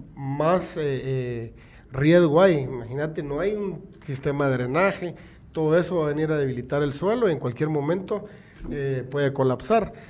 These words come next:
Sin embargo, nosotros, como te repito, hemos tratado la manera que las autoridades municipales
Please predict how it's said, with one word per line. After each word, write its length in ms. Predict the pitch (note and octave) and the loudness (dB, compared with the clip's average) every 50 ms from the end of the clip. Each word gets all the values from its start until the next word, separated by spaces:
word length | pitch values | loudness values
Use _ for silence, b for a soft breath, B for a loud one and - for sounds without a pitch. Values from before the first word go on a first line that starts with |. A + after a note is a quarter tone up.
| B B B B B B - | B B B B B B -16
Sin 180 | - A3 G#3 | -8 -4 -2
embargo, 360 | G3+ F3 D#3 E3 F#3 G#3 G#3 | -2 0 0 0 2 2 2
nosotros, 380 | F#3+ E3 C3+ C#3+ E3 F#3 G3 E3+ | 2 2 0 0 -2 -2 -4 -2
como 180 | D#3 F#3 D#3 C#3 | -2 -2 -4 -2
te 80 | C3 C#3 | -2 -2
repito, 360 | B2 B2 B2 D#3 D#3 E3 F3 | -4 -2 -4 -6 -2 -2 0
hemos 320 | E3+ E3+ F3+ E3+ E3+ - | 0 0 0 -2 -4 -4
tratado 520 | - E3 D3 C3+ - - - E3 F3+ G3 G3 | -4 -4 -4 -4 -6 -4 0 4 6 6 6
la 100 | F#3 E3+ | 6 6
manera 560 | D#3 C#3+ C3+ C3+ D3 E3+ F3+ F#3+ F3+ D3 - B B B B B B B - | 4 0 0 0 2 2 2 2 2 0 -2 B B B B B B B -10
que 140 | - D3 C#3 | -6 -4 -2
las 380 | C3+ C#3 C3+ C3+ C3 C3 C3 C#3 | 0 2 2 2 0 -2 -2 -4
autoridades 480 | C3+ C3+ C3+ C3 B2 B2+ C3+ D3+ E3 | -4 -2 -2 -2 0 0 0 0 0
municipales 880 | F3 F3 E3+ D#3 B2+ B2+ B2 - - D3 D#3 E3 F3 D#3 - - - | 0 -2 -2 -2 -2 -4 -6 -4 -2 0 0 2 0 0 -2 -6 -12